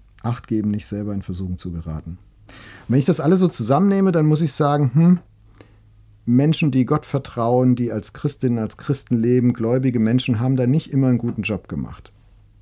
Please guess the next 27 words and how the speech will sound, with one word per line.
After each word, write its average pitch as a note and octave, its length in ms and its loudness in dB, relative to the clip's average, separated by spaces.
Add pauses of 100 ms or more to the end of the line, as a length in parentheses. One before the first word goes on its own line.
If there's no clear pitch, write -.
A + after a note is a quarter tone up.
(500)
Gläubige C#3 340 2
Menschen C3 380 4
haben B2+ 160 4
oft D3 220 -4
die A2 80 0
Stirn D#3+ 360 0
gerunzelt, C3 600 -2 (220)
abgewertet, A#2 760 -2 (480)
ausgegrenzt, A#2+ 960 0 (600)
so B2+ 160 0
nach B2+ 160 4
dem A#2 140 0
Motto, B2+ 240 0
was G#2+ 180 -4
nicht B2+ 180 2
sein A2 200 -4
kann, C3+ 260 -2
das A2+ 200 -2
nicht A#2+ 160 -2
sein G#2 220 -4
darf. A#2+ 260 -2
Wenn A2+ 100 -2
da A2 60 -2
jemand A#2 220 0
einen G2 100 -8
Fehler C3+ 360 0
macht, A#2 280 -2